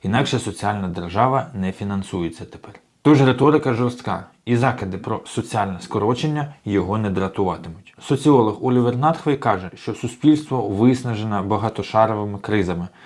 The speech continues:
Колективний «стисніть зуби» працює погано.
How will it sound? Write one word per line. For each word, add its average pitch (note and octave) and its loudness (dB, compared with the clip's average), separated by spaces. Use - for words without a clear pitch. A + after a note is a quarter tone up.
Колективний C3 4
«стисніть A#2 0
зуби» D3+ 4
працює A#2+ 0
погано. G2+ -2